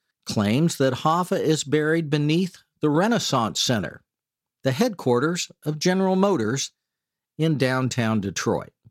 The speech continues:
Needless to say, the feds have not destroyed the Renaissance Center and dug it up. They don't, don't find Eklund credible either.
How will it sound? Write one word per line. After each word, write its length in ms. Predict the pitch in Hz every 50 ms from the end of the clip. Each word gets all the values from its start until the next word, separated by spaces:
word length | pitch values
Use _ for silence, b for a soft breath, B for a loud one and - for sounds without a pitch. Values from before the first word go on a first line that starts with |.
| _ _ _ _
Needless 380 | 185 202 202 180 175 151 - -
to 100 | 151 139
say, 340 | - - 135 117 110 107
the 120 | 107 104 110
feds 440 | - - 123 113 104 104 95 87 -
have 180 | 104 95 90
not 360 | 107 107 113 113 117 117 - _ _ _ _
destroyed 560 | - 110 - - - 120 110 101 98 98 92 87
the 80 | 95
Renaissance 600 | 90 101 110 87 85 82 - - 87 82 80 78 -
Center 440 | - - 85 76 71 - 101 107 - _ _ _ _ _ _ _ _ _ -
and 160 | 123 117 101
dug 180 | 104 95 95 87
it 100 | 92 87
up. 220 | 85 76 - - _ - - _ _ _ _ _ _ _
They 160 | - 123 120
don't, 320 | 110 107 107 98 104 95 - _ -
don't 300 | 95 110 107 104 82 67
find 260 | - 107 104 98 92 -
Eklund 560 | - 107 104 - - 98 90 90 85 - - -
credible 500 | - - - 95 92 85 82 90 85 -
either. 320 | - 95 87 - 92 -